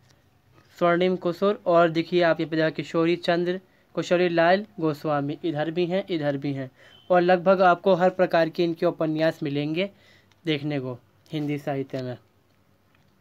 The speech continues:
फिर आता है देवी प्रसाद शर्मा, सुंदर सरोजनी नाम से इन्होंने अपना उपन्यास की रचना करी और हरिकृष्ण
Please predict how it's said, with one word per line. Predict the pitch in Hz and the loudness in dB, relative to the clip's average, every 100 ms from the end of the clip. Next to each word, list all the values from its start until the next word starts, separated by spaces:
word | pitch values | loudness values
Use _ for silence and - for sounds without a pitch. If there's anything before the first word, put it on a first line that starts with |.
| _ - - _ | _ -20 -20 _
फिर | 196 | 4
आता | 196 190 196 | 4 6 4
है | 196 196 185 - | 4 4 -2 -10
देवी | 165 175 175 196 | 0 2 4 2
प्रसाद | 190 170 175 180 | 2 2 4 2
शर्मा, | - 175 170 180 196 - - - - | 2 0 2 2 0 -4 -20 -20 -10
सुंदर | - 185 185 190 202 | 0 2 4 4 2
सरोजनी | 196 180 170 170 180 | 2 0 0 2 2
नाम | 175 170 | 2 2
से | 175 | 0
इन्होंने | 175 165 170 | 0 2 2
अपना | 165 170 170 | 2 2 2
उपन्यास | 180 - 151 151 156 156 | 0 -2 0 2 0 0
की | - | 0
रचना | 165 156 156 | -2 0 -4
करी | 156 165 180 | -2 0 0
और | 180 156 156 | 0 -2 -2
हरिकृष्ण | 165 165 180 190 190 | -2 0 -2 0 -4